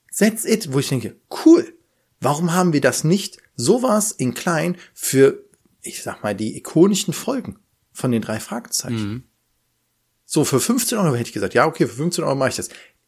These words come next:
Speaker 1: Hundertachtzig Euro für den, also, boah, hui.
Speaker 2: Ja.
Speaker 1: Also so, da sitze ich so und denke mir, da finde ich das richtig cool gelungen. Bei dem anderen sitze ich davon, aber ich
Speaker 2: Das hast du, das hast du
Speaker 1: weiß ich
Speaker 2: gebaut?
Speaker 1: nicht.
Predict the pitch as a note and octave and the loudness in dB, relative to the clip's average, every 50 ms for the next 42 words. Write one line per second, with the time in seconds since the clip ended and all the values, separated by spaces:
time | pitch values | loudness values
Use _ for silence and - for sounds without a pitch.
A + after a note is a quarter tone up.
0 | _ - - - F3 A#3 C#4 D4 A#3 E3 C3 - - - D#3+ - - - - B2 | _ -4 2 4 4 4 4 4 2 0 0 -2 -4 -8 -8 -8 -8 -6 -6 -6
1 | A2+ - - - C#3+ F#3+ F3+ C#3+ A2+ - - A#2 A#2 A2 A2 G#2+ - - - _ | -6 -6 -4 0 0 0 0 0 -4 -6 -6 -6 -4 -4 -6 -6 -10 -14 -20 _
2 | - - - - _ _ _ _ - - - - - - - - - - - _ | -20 -20 -20 -20 _ _ _ _ -16 -10 -6 -4 -4 -4 -4 -4 -8 -12 -16 _
3 | _ _ _ _ _ _ _ _ _ _ _ _ - - - - G#4 G4+ F4+ C#4+ | _ _ _ _ _ _ _ _ _ _ _ _ -20 -14 -8 -4 0 2 2 2
4 | E3 A2+ F#2+ G2 - - G#2 G2+ G#2 - _ _ _ _ _ _ _ _ _ _ | 2 0 -2 -8 -8 -8 -6 -8 -8 -10 _ _ _ _ _ _ _ _ _ _
5 | _ _ _ _ _ _ _ _ _ - C#3+ C3+ D3+ C3+ C#3+ E3 F3 D#3 A#2+ B2+ | _ _ _ _ _ _ _ _ _ -2 0 2 2 6 8 8 8 8 8 4
6 | A#2+ A2+ B2 B2+ A#2+ C#3+ E3 - D3+ - C3 B2 A#2+ C3 C3 B2+ - D3+ C#3+ A#2 | 2 0 -2 -4 -4 -4 -2 -4 -2 -2 0 0 2 0 0 0 0 0 0 2
7 | - B2 A2 B2+ B2+ - - G3+ C#4 C4 - - G#3+ E3+ - - F3+ C4 - - | 2 0 0 0 -2 -2 -2 -2 0 -2 -2 -2 -2 -2 0 0 0 -2 -2 -2
8 | - A3+ - - - - A#3 G#3+ G3+ A#3+ C4 C#4 D#4+ D4 G3 - - - - - | -4 -4 -4 -6 -4 -4 -2 -2 -2 -2 -4 -4 -4 -4 -6 -6 -8 -14 -20 -20
9 | - - D3+ C3 G#2+ G#2+ - - A#2+ D3 D3+ D#3 D3+ D3 C#3+ - - - C#3+ C3 | -20 -12 -10 -8 -6 -6 -6 -6 -6 -6 -4 -6 -6 -8 -8 -10 -8 -8 -8 -6
10 | C#3 C3 B2 A#2+ A#2+ A#2 A2 G#2+ D3+ E3+ - D4 D4 - C#3+ - A#3 A3+ A3 F#3 | -6 -8 -8 -8 -10 -8 -4 -2 -2 0 0 0 0 0 0 0 -2 -2 -2 -2
11 | G3 F#3 - C#4 B3 - - A#3 G#3+ G#3 - F#3 B2+ B2 E3+ - - - - - | -4 -2 0 0 0 0 0 0 0 2 2 2 2 2 0 -2 -6 -10 -14 -16
12 | _ | _